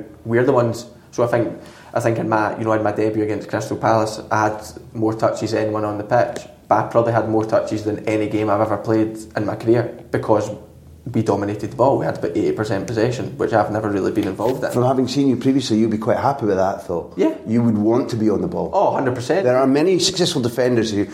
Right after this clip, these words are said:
Speaker 2: the less time they're on the ball,
Speaker 1: Yeah.
Speaker 2: the less threat is going on, less
Speaker 1: Yeah.
Speaker 2: chance of mistake. But I didn't anticipate. That's not your point of view.
Speaker 1: No, it's, you know, I was, I was delighted because it meant that I was making an impact. I was putting crosses in the box. I was driving forward.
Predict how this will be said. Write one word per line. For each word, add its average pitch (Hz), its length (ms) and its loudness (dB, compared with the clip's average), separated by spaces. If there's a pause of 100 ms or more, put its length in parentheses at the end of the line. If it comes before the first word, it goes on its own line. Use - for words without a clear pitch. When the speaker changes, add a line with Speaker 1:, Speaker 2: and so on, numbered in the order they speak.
(200)
Speaker 2:
the 107 80 -4
less 139 220 0
time 131 240 2
they're 117 100 4
on 113 120 2
the 107 60 4
ball, 101 600 2
Speaker 1:
Yeah. 135 160 2
Speaker 2:
the 123 100 0
less 120 300 2
threat 123 320 2
is 113 100 -2
going 117 260 2
on, 117 220 4
less 135 140 0
Speaker 1:
Yeah. 123 60 0
Speaker 2:
chance 123 200 0
of 110 60 -2
mistake. 127 400 0
But 113 160 2
I 123 80 2
didn't 123 280 2
anticipate. 113 500 0
That's 127 260 0
not 113 200 2
your 113 180 4
point 110 260 0
of 104 60 -4
view. 135 360 -2
Speaker 1:
No, 175 220 2
it's, - 440 -4
you 120 360 -2
know, 117 80 4
I 110 60 4
was, 107 420 0
I 113 60 6
was 107 120 2
delighted 117 460 2
because 113 260 2
it 110 80 0
meant 113 300 2
that 104 100 2
I 107 40 2
was 107 180 0
making 110 240 0
an 110 120 0
impact. 127 380 0
I 117 60 -4
was 110 100 -4
putting 104 200 -4
crosses 110 340 -2
in 110 80 -2
the 107 60 -2
box. 113 380 0
I 110 40 0
was 107 140 -2
driving 107 420 0
forward. 117 520 0